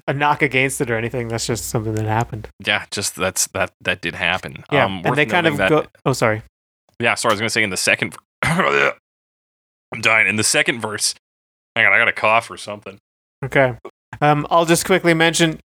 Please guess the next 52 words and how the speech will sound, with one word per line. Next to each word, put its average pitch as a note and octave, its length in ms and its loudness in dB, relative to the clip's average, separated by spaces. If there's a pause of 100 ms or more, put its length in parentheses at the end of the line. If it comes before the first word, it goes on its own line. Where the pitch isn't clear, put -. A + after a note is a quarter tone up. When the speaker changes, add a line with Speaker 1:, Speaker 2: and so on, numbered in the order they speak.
(580)
Speaker 1:
th-, G3+ 220 4
yeah, F3 280 6
they F#3 200 2
kind G3+ 220 2
of D#3 120 0
go F3+ 140 4
back D#3 220 2
and D3 100 0
forth C#3+ 220 4
in C3+ 80 2
the B2+ 60 0
section, D3 320 2
so F#3+ 120 2
you F#3+ 60 4
get F3+ 100 4
the D3 80 -2
screaming C#3 380 2
coming B2+ 260 0
back. A#2+ 320 0 (1200)
Um, B2 520 2
Speaker 2:
Yeah, C3 360 0
they, A2 140 0
you B2+ 100 0
get, D#3 160 0
like, D3 160 2
this C3 120 2
scream C#3 440 2
and A#2 100 2
then B2 120 0
this G#2+ 140 0
growl G#2+ 500 4
as, F2+ 120 -2
like, G2 100 2
a - 60 -4
call A#2 320 2
and G#2 100 2
Speaker 1:
yeah, D3+ 120 4
Speaker 2:
response C#3 100 0
Speaker 1:
so D3+ 160 4
there's C#3+ 140 4
Speaker 2:
to - 60 -6
the D3+ 40 -2
second C#3+ 100 6
Speaker 1:
high C#3 100 4
and C3+ 280 4
Speaker 2:
verse. B2 120 2
Speaker 1:
low B2 320 4 (180)
scr-, - 240 0
so D#3+ 180 4
it's, - 200 0
so F3 120 4
th-, E3 200 0